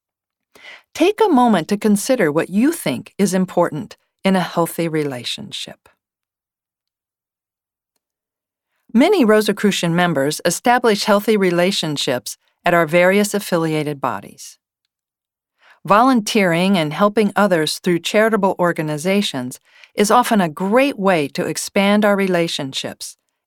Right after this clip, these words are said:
and connections with others. Radiant spiritual health.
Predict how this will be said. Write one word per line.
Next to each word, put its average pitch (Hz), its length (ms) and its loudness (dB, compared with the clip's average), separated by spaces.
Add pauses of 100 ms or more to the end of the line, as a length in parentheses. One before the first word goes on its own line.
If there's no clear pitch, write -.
and 190 220 2
connections 160 840 -6
with 156 220 -4
others. - 560 -14 (3250)
Radiant 226 680 2
spiritual 170 920 -4 (100)
health. - 500 -18